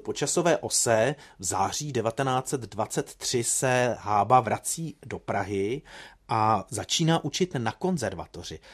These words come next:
Tam se mu dokonce podařilo prosadit otevření třídy, která se zabývala čtvrtónovou a šestinotónovou kompozicí,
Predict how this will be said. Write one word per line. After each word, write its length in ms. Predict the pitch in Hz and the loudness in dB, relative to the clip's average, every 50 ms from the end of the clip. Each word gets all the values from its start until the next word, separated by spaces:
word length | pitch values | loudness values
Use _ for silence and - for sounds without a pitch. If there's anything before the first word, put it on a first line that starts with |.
| - - - | -20 -18 -12
Tam 160 | - 90 98 | -8 -6 -4
se 140 | - - 147 | -2 -2 0
mu 120 | 143 147 | 0 0
dokonce 420 | 135 127 117 - 143 147 - - 165 | 0 0 0 -2 -4 -4 -2 -2 -4
podařilo 500 | - - 113 120 120 131 143 143 143 139 | -2 -2 -2 -2 0 2 4 4 4 2
prosadit 600 | - - 113 - - - 139 131 147 151 143 - - | 2 -2 -2 -2 2 0 0 2 2 0 0 0 -6
otevření 720 | 131 - - 117 113 117 127 131 147 147 143 143 127 - _ _ - | -8 -4 -4 -4 -2 0 0 0 2 2 0 0 -2 -4 _ _ -8
třídy, 580 | - - - 120 107 104 123 127 127 135 139 139 - - - _ | -8 -6 -6 -6 -2 4 4 6 6 4 2 0 -6 -20 -20 _
která 580 | _ - - 117 110 117 117 117 117 120 117 104 107 101 95 107 101 95 | _ -6 -2 2 6 8 10 10 10 10 8 6 2 -6 -12 -12 -10 -8
se 180 | - - 120 | -4 -2 -2
zabývala 540 | 98 98 98 90 107 113 117 123 123 127 123 | -2 -2 -4 -4 -6 -4 0 4 4 4 4
čtvrtónovou 800 | - - - - 110 - - - 117 117 117 117 117 131 135 - - | 4 0 -6 -6 -8 -10 -4 -2 -2 0 0 0 2 2 0 0 -2
a 40 | |
šestinotónovou 880 | - - - - - - 123 117 110 - 123 113 120 127 127 127 147 143 | -8 -8 -8 -8 -6 -6 -6 -6 -4 -2 -2 -2 -2 -2 0 0 0 0
kompozicí, 1040 | 139 - - 90 87 - 101 101 - 107 98 - - - - 107 98 101 107 131 147 | 0 -2 -6 -6 -6 -6 -6 -6 -6 -6 -8 -6 -6 -6 -6 -6 -8 -10 -12 -12 -14